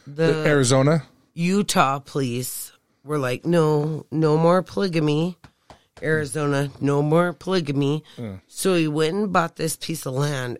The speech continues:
Speaker 2: out in Texas.
Speaker 1: Yeah.
Speaker 2: And started building on it. And there's this one rancher that flies over it all the time.
Speaker 1: Uh-huh.
Speaker 2: He just does his thing and
Speaker 1: A crop dusting or whatever.
Speaker 2: Yeah.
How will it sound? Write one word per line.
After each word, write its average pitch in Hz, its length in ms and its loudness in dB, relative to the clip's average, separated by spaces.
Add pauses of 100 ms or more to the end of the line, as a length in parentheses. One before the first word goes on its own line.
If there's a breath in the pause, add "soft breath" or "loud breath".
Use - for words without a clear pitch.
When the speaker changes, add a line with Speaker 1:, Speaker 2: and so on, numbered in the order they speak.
Speaker 2:
out 123 240 0
in 131 500 0
Texas. - 680 -6
Speaker 1:
Yeah. 110 360 2 (720 soft breath)
Speaker 2:
And 139 600 0 (180)
started 165 480 -4
building 160 380 2
on 127 200 2
it. 127 280 -4 (300)
And 180 180 -2
there's 180 400 -2
this 190 240 -6
one 190 340 -2
rancher 160 800 -2 (800)
that 165 300 0 (560)
flies 165 580 -4
over 143 360 0
it - 100 -6
all 117 180 -6
the 135 120 -6
time. 90 360 -10
Speaker 1:
Uh-huh. 127 300 2
Speaker 2:
He 110 60 2
just 143 240 -8 (140)
does 143 340 -2
his 160 260 -2
thing 143 640 -2
and 113 480 -6
Speaker 1:
A 120 60 -2
crop 113 340 -2
dusting 120 400 0
or 120 60 2
whatever. 117 300 2
Speaker 2:
Yeah. 101 300 -2